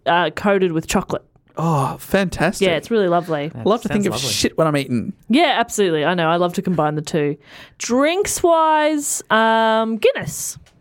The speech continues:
Speaker 1: Staten Island.
Speaker 2: Great work.
Speaker 1: Guinness and Bulmers if you want something different.
Speaker 3: Very good.
Speaker 1: If not, uh, get the fuck out. If you want, if you don't like either of those, you don't belong here.
Speaker 3: Mm-hmm.
Speaker 2: That is
Speaker 1: Just kidding. There's a full bar. Help yourself to anything you want.
Speaker 2: Well, Jess?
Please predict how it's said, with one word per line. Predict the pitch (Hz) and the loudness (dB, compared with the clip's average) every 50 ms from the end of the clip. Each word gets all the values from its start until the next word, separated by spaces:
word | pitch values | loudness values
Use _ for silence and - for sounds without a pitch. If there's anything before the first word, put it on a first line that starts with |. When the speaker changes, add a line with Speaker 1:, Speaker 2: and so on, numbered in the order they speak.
| _ _ _ | _ _ _
Speaker 1:
Staten | - - - - - 170 | -6 -2 -2 0 0 0
Island. | 196 214 240 269 285 320 330 330 330 320 | 0 2 2 2 2 0 0 -2 -2 0
Speaker 2:
Great | - 220 214 214 202 185 | 0 2 2 2 2 2
work. | 185 180 175 165 147 - | 2 4 4 4 4 2
Speaker 1:
Guinness | 403 392 403 415 381 - - - - - | 2 2 2 2 0 -2 -6 -10 -6 -2
and | 277 277 285 285 277 277 269 254 | 0 2 2 2 0 0 -4 0
Bulmers | - 262 254 262 240 240 220 202 | 0 2 2 2 2 0 2 2
if | 214 208 233 | 0 0 0
you | 220 | 0
want | 196 190 180 180 | 0 0 0 0
something | 202 170 175 175 | -2 0 0 0
different. | 165 151 151 - 151 135 - - _ _ _ - | 0 -2 -2 -4 -8 -8 -8 -12 _ _ _ -20
Speaker 3:
Very | - - 117 117 117 - 185 | -14 -10 -8 -8 -8 -8 -12
good. | - - - - 104 - - | -12 -14 -14 -14 -14 -6 -4
Speaker 1:
If | 226 226 226 233 | -2 -2 0 0
not, | 262 254 254 - - _ _ _ _ _ _ _ - | -2 -2 -2 -4 -8 _ _ _ _ _ _ _ -2
uh, | - 185 190 | 0 0 0
get | 185 226 202 | 0 -2 -2
the | 202 | -2
fuck | - - - 226 185 - - | -4 -2 -2 -2 0 0 0
out. | 190 156 139 131 - - _ _ - _ _ _ _ _ _ _ _ _ _ | 0 0 0 -2 -6 -10 _ _ -20 _ _ _ _ _ _ _ _ _ _
If | - - | -2 0
you | 190 | 0
want, | 185 - - | 0 0 0
if | 180 180 | 0 0
you | 190 190 | 2 0
don't | 185 170 | 2 2
like | 175 175 170 170 | 0 0 0 0
either | 156 147 151 143 143 | 0 0 0 0 -2
of | 143 139 | -2 -2
those, | 143 135 127 131 143 - - | -2 -2 -2 -2 -4 -6 -4
you | 156 | -4
don't | 143 143 135 | -2 -2 -2
belong | 131 131 120 113 107 151 | -2 -4 -4 -4 -6 -6
here. | 156 - - - - - - - | -8 -10 -10 -12 -14 -16 -14 -10
Speaker 3:
Mm-hmm. | 127 135 139 139 139 139 139 131 151 170 | -8 -8 -6 -6 -6 -6 -6 -8 -4 -2
Speaker 2:
That | 180 170 175 170 - - | 0 0 0 0 -2 -2
is | 156 151 147 | 0 2 2
Speaker 1:
Just | 392 415 403 - | 2 2 2 0
kidding. | - 339 302 294 294 285 226 | 0 2 2 2 0 0 0
There's | 208 190 175 | 0 0 0
a | 175 | -2
full | 170 - - 240 247 240 | -2 0 0 2 2 2
bar. | 196 190 180 156 143 135 139 | 2 2 2 2 2 0 0
Help | 160 202 196 - | 0 0 -2 -2
yourself | 170 - 190 170 170 - | -2 -2 0 -2 0 0
to | 180 | 0
anything | 160 156 156 - 160 147 | -2 -2 -2 -4 -4 -4
you | 139 139 | -4 -4
want. | 135 71 - - - - - - _ _ _ _ _ _ _ _ _ _ _ _ _ _ _ _ _ - - _ _ _ _ - | -4 -4 -6 -10 -12 -20 -20 -20 _ _ _ _ _ _ _ _ _ _ _ _ _ _ _ _ _ -20 -20 _ _ _ _ 0
Speaker 2:
Well, | 202 196 202 220 262 285 | 2 2 4 2 0 -2
Jess? | - - 240 262 381 381 - - - | 0 0 2 2 2 -2 -8 -12 -16